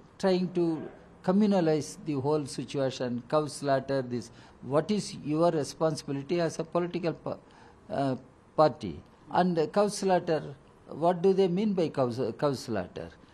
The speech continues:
And, uh, is it the monopoly right of, uh, B J P to dictate to pe-, what people should eat, what people should not eat? Because, uh, they think Kerala is one state, beef eating is, uh,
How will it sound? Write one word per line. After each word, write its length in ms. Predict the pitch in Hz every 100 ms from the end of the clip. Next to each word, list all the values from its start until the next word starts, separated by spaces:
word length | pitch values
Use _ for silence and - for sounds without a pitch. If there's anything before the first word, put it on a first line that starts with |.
| - -
And, 300 | 156 156 151
uh, 40 |
is 420 | 143 135 135 139
it 200 | 175 175
the 300 | 170 165 139 - - - -
monopoly 560 | 139 156 180 175 180
right 300 | 151 156 180
of, 220 | 185 143 151
uh, 120 | 127
B 180 | 123 156
J 180 | 180 180
P 220 | 180 175
to 180 | 175 147
dictate 560 | 123 147 - 180 175
to 120 | 160 120 -
pe-, 120 | 147
what 340 | 127 147 139
people 280 | 156 143 160
should 260 | - 156 131
eat, 240 | 143 151 143 - - - -
what 300 | 135 151 143
people 280 | 160 - 151
should 240 | - 143
not 240 | 143 147 131
eat? 380 | 139 143 139 - - -
Because, 420 | 127 123 147 127 143
uh, 200 | 110 92 - - -
they 480 | 127 165 185 175 165 - -
think 460 | 202 208 180 - -
Kerala 420 | 156 147 165 165
is 140 | 143
one 220 | 147 139
state, 420 | 135 - 147 151 151 - _ - 143 131
beef 280 | 170 180 175
eating 360 | 156 156 156
is, 300 | 156 127 - 127
uh, 280 | 123 -